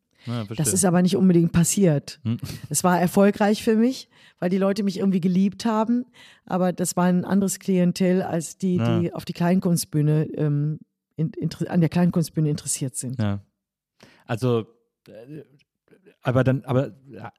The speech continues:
Speaker 1: aber es hat sich trotzdem irgendwie rentiert.
Speaker 2: Ich weiß das nicht. Es kann
Speaker 1: Ja.
Speaker 2: auch sein, dass es mir geschadet hat,
Speaker 1: Ja.
Speaker 2: weil es gab ja damals gar nicht so viel Geld. Also das,
Speaker 1: Ja, ja,
Speaker 2: das
Speaker 1: klar.
Speaker 2: ist, das
Speaker 1: Nee, nee,
Speaker 2: ist,
Speaker 1: ja,
Speaker 2: also
Speaker 1: das, die Show
Speaker 2: heute
Speaker 1: selber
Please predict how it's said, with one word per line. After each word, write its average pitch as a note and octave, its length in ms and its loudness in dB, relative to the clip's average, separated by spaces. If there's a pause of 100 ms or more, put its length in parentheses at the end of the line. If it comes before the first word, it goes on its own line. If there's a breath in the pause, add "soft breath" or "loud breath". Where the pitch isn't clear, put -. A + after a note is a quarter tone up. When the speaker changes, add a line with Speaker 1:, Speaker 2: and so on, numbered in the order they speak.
(120)
Speaker 1:
aber A2+ 180 -6
es F#2+ 80 -4
hat A2 140 -2
sich - 80 -20
trotzdem D3 300 -4
irgendwie A2 400 -2 (580)
rentiert. G#2+ 680 -4 (260)
Speaker 2:
Ich - 160 -4
weiß A#3 240 0
das - 240 -2
nicht. D3+ 240 -2
Es F3 100 -6
kann G#3 140 2
Speaker 1:
Ja. B3 80 4
Speaker 2:
auch F#3 80 -6
sein, A3 200 4
dass A3 120 2
es F#3 160 -2
mir G3 100 0
geschadet F3+ 540 0
hat, - 280 -6 (160 loud breath)
Speaker 1:
Ja. A2 240 -6
Speaker 2:
weil F3+ 200 2
es - 240 -2
gab F3+ 200 0
ja G3+ 80 4
damals D#3+ 400 0
gar C3+ 120 -2
nicht C3+ 160 -2
so D3+ 100 0
viel C3+ 240 -4
Geld. B2 340 -6
Also C#3+ 240 -4
das, - 280 -6
Speaker 1:
Ja, A2 80 -6
ja, A2+ 60 -2
Speaker 2:
das A2 100 -6
Speaker 1:
klar. A2+ 160 -4
Speaker 2:
ist, F#2+ 60 -8
das G2+ 120 -12
Speaker 1:
Nee, B2+ 80 0
nee, C3+ 80 0
Speaker 2:
ist, G#2+ 140 0
Speaker 1:
ja, G#2 80 -4
Speaker 2:
also C#3+ 320 0
Speaker 1:
das, - 80 -12 (240 loud breath)
die A#2 80 -8
Show - 80 4
Speaker 2:
heute G#3 140 6
Speaker 1:
selber G3+ 120 4